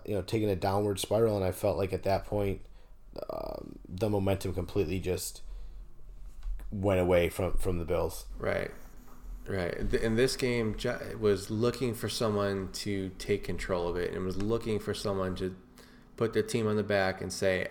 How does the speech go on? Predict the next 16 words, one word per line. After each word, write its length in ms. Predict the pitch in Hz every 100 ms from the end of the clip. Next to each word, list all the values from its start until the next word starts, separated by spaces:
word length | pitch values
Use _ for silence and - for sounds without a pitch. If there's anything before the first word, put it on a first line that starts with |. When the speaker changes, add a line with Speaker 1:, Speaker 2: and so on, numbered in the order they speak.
| -
Speaker 2:
"I 160 | 101
got 340 | 104 95 92 -
this." 220 | - -
There 160 | 95 90
were, 300 | 92 90 - - - -
Josh 320 | 113 107 110
Allen 360 | 117 117 120 113
had 260 | 117 117
chances 500 | 113 117 110 120 110
and 400 | 107 104 95 95 - - - -
pitched 280 | - - -
them 160 | 120 110
away 520 | 107 107 101 92 90 - - - - -
while 240 | 101 98
falling 360 | - 104 101 95
backwards. 600 | 98 95 - 92 95